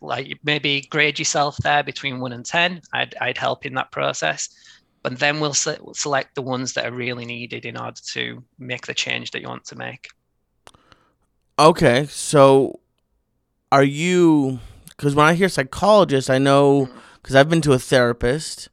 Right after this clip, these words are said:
Speaker 1: Yes.
Speaker 2: who was just like, you know, we're talking. I've been, I went to, I, I went to one psychologist once, and I, I, I tried medication for about a week,
Speaker 1: Mm-hmm.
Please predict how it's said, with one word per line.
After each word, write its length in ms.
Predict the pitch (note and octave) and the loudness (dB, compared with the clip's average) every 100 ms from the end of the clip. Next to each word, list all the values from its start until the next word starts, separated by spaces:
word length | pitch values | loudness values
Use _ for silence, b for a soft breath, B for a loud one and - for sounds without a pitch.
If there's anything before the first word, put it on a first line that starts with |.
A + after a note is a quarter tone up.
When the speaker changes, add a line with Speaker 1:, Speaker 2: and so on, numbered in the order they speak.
| _ _ | _ _
Speaker 1:
Yes. 320 | C#3+ A#2+ - | -8 -4 0
Speaker 2:
who 100 | C#3 | 6
was 180 | C#3 B2+ | 6 4
just 180 | C3 A#2+ | -2 -2
like, 180 | A#2+ A#2 | -2 0
you 100 | C3+ | 2
know, 100 | B2 | 2
we're 120 | B2+ | 2
talking. 640 | B2 C3 B2 A#2+ A2+ A2+ B2+ B B B - | 0 6 6 6 -2 -6 -8 B B B 0
I've 260 | B2 B2 B2+ | 2 2 2
been, 140 | C#3 | 2
I 100 | B2+ | 4
went 340 | B2+ C#3 C#3 - | 2 0 0 -2
to, 320 | B2+ B2 - _ | -2 -4 -10 _
I, 140 | - B2 | 0 2
I 200 | A2+ A#2+ | 2 2
went 220 | C3 C#3+ | 2 0
to 60 | C3+ | 0
one 260 | B2+ D#3 E3 | 0 0 0
psychologist 640 | D#3 C#3 C#3+ C#3 C3 - | -2 2 2 2 0 -4
once, 400 | B2+ B2+ A#2+ - b b b - | -2 0 -2 -6 b b b -4
and 120 | A#2+ | 0
I, 160 | A#2+ | 2
I, 440 | G2+ A#2+ A#2+ - A#2+ | 2 2 0 -2 -4
I 80 | A#2 G#2+ - - - | -4 -8 -18 -20 -18
tried 380 | - C#3+ C3 C3+ | -10 2 4 4
medication 640 | C3 C3 B2+ C3+ C3 B2+ B2 | 2 0 0 0 0 -2 -4
for 180 | B2 | -4
about 240 | A#2+ B2 A#2 | -2 0 0
a 60 | |
week, 340 | A#2+ C3+ B2 - | 0 0 -2 -4
Speaker 1:
Mm-hmm. 260 | C3+ C#3+ | -14 -14